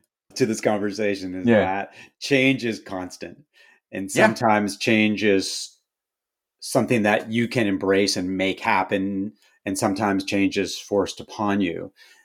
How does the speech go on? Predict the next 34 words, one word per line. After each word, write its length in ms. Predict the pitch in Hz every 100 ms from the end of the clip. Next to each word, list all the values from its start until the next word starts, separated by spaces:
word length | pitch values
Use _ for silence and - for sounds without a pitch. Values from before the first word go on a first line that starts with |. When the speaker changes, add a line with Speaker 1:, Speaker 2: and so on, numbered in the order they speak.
| _ -
Speaker 1:
And 120 | 104
I 60 |
think 500 | 101 123 113 110 - - _ _ _ _ _ -
a 80 | 113
lot 240 | 113 113
of 100 | 117
companies 520 | 117 98 104 101 95
have 420 | - 95 95 92 - _ _ _ -
had 240 | - 110
a 40 |
marketing 680 | 101 104 104 - 107 98 95
recipe 680 | 98 98 104 - 110 - 87
that 220 | 78 87
they 160 | 92 87
followed 520 | - 95 90 92 95
for 340 | - 101 92
many 260 | 87 87 92
years. 680 | 92 123 110 101 104 107 107
And 180 | 95 - - - -
it's 120 | 123
a 40 |
marketing 520 | 120 120 120 120 104 110
mix 340 | 120 117 -
that 260 | 110 104 92
has 580 | 101 98 95 - - - -
generated 720 | 147 131 123 110 101 92 90 _ _ _ _
leads 420 | 104 107 107 98
and 140 | 98 92
sales 600 | - 92 87 87 87 -
and 480 | 104 98 98 95 98
established 580 | 95 - 110 104 101 -
them 220 | 104 95
as 440 | 107 92 92 87 98
leaders 420 | 104 95 92